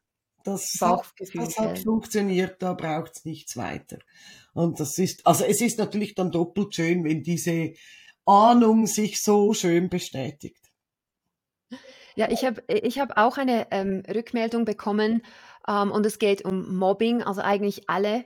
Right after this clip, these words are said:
Speaker 2: <laughs> Themen von heute geht bei
Speaker 1: Okay.
Speaker 2: mir und alle Geschichten, es, äh, ging um Mobbing. Ich hatte, ich hatte sozusagen eine, ähm, Mobbingwoche oder Anfangswoche.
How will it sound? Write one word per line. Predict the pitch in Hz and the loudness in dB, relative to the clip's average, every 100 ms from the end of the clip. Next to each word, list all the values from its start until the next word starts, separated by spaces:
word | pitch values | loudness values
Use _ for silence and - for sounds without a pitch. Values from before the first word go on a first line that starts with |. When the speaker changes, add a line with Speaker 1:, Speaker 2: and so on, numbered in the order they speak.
| _ | _
Speaker 2:
<laughs> | - | -16
Themen | - 214 226 226 233 | -2 2 4 4 2
von | 214 220 | 0 -2
heute | 190 196 208 233 | 0 0 0 -6
geht | 214 196 185 196 | -2 -2 -4 -4
bei | 190 | -2
Speaker 1:
Okay. | 190 | 0
Speaker 2:
mir | 202 226 190 | 2 2 0
und | 185 | 0
alle | 123 202 | 2 2
Geschichten, | 202 202 214 - 202 190 | 0 -2 -6 -4 -4 -4
es, | 180 | -6
äh, | - - - | -12 -12 -6
ging | 202 202 202 | -2 -2 -2
um | 185 185 | -4 -4
Mobbing. | 180 180 196 208 | -4 -2 -2 -4
Ich | 196 196 | -6 -10
hatte, | 180 - | -12 -10
ich | 202 | -6
hatte | 190 208 | -4 -4
sozusagen | 196 190 196 190 180 180 180 - - - - - - | -6 -6 -6 -4 -4 -4 -6 -10 -20 -20 -18 -18 -12
eine, | 196 185 180 175 175 | -6 -2 0 0 -2
ähm, | - 175 170 170 - - _ _ | -4 -4 -4 -6 -10 -18 _ _
Mobbingwoche | 190 202 226 214 226 - 254 - _ _ - - | 0 2 2 2 0 -2 -6 -6 _ _ -20 -12
oder | 185 185 175 | -10 -8 -6
Anfangswoche. | 180 196 220 214 214 220 226 226 | -6 -4 -4 -4 -6 -8 -6 -8